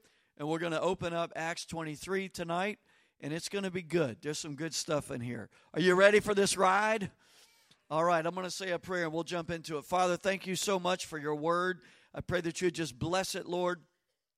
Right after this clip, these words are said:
I pray that you'd speak to our hearts, reveal truth to our spirits, Lord. Let it,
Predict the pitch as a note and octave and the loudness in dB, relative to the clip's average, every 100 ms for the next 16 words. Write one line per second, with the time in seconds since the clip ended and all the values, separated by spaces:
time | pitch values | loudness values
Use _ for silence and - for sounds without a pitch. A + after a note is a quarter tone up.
0 | - C#3+ - F3 D#3 E3 D3+ - - A3+ | -16 -10 -4 -4 -4 -6 -4 -2 -2 -4
1 | F#3 F#3+ F3+ D#3 F3+ F3 F3 - - - | -8 -4 -2 -2 0 -2 -4 -12 -16 -20
2 | _ - D3 C#3 F#3 F3+ - - G3 A3+ | _ -12 -8 -4 0 0 0 -2 2 2
3 | A3 - E3+ D3+ - - - - B3+ A3 | 0 -2 -4 -4 -4 -4 -4 -2 0 0
4 | E3 - D#3 D3 D#3 F#3 E3+ | -2 -4 -4 -4 -2 -2 -2